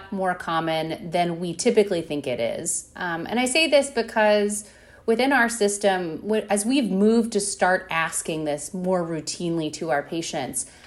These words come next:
our case numbers have really grown exponentially. Um, I think this is just something a lot of people don't volunteer. Even after they're presenting for an assault by an intimate partner, they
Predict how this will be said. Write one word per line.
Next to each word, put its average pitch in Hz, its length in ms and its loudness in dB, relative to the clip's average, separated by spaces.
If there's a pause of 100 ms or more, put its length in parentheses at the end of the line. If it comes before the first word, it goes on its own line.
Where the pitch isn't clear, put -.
(140)
our 220 280 4
case 180 400 -4
numbers 156 520 0
have 151 520 0
really 185 300 2
grown 151 380 0
exponentially. - 1120 -6 (500)
Um, 202 380 4
I 247 80 0
think 294 260 2
this 311 160 0
is 330 160 0
just 247 220 0
something 240 280 2
a 208 60 4
lot 202 280 4
of 254 120 -4
people 226 300 -2
don't 165 360 -2
volunteer. 147 800 -4 (300)
Even 359 320 4
after 277 460 2
they're 220 180 4
presenting 175 800 -2
for 165 200 -2
an 160 80 -2
assault 165 460 -2
by 170 280 -4
an 165 120 -4
intimate 170 320 -4
partner, 175 680 -2 (440)
they 240 440 0